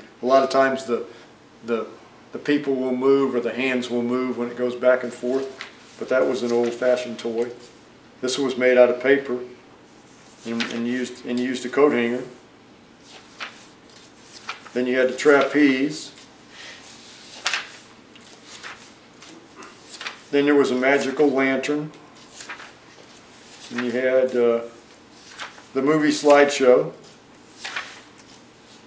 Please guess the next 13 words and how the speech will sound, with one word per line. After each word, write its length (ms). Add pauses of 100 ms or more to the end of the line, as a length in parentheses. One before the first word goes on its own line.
(720)
I 40
was 100
trying 200
to 60
find 300
you. 180 (160)
Then 120
you 60
remember, 220
remember 400
the, 280 (760)
remember 240
the, 260